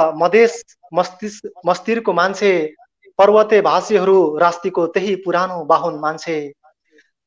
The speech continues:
तत्कालीन साठी एकसठी सालतिरको अस्थायी मास्टर, बर्जुवा शिक्षा सिकाउने मास्टर भनेर भौतिक सजाय पाएको अब्बल मान्छे। सयौं पटक कान समाएर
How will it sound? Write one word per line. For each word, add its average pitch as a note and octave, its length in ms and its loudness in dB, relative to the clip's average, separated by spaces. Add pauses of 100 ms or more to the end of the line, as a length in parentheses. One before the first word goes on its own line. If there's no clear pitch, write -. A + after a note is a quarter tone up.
(100)
तत्कालीन C#4+ 600 4
साठी C4+ 600 2
एकसठी B3+ 560 4
सालतिरको A#3 680 2
अस्थायी A3 640 2
मास्टर, G3+ 680 2 (240)
बर्जुवा G3+ 420 2
शिक्षा G3 500 -4
सिकाउने F#3+ 580 -2
मास्टर F#3 380 -4
भनेर D#3 320 -4 (580)
भौतिक F#3 500 -4
सजाय F3+ 600 0
पाएको F3 680 0 (200)
अब्बल F3+ 320 0
मान्छे। E3 600 -8 (380)
सयौं G3 400 0
पटक E3+ 480 0
कान F#3 260 -2
समाएर E3 680 0